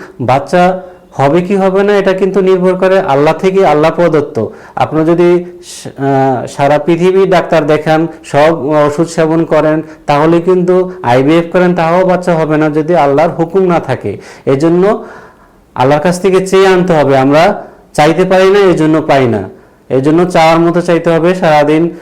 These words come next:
আপনারা, আহ, তওবা করবেন এবং রাতের বেলা, আহ, নামাজ পড়বেন, আহ, তাহাজ্জুদ পড়বেন, আল্লাহর কাছে চাবেন। আর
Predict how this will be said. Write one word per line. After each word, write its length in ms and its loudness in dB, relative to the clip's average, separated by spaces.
আপনারা, 500 2
আহ, 1120 -8
তওবা 360 2
করবেন 460 0
এবং 480 0
রাতের 400 0
বেলা, 440 0
আহ, 260 -2
নামাজ 480 -2
পড়বেন, 440 0
আহ, 140 -4
তাহাজ্জুদ 460 0
পড়বেন, 280 0
আল্লাহর 240 0
কাছে 180 -4
চাবেন। 480 0
আর 220 -2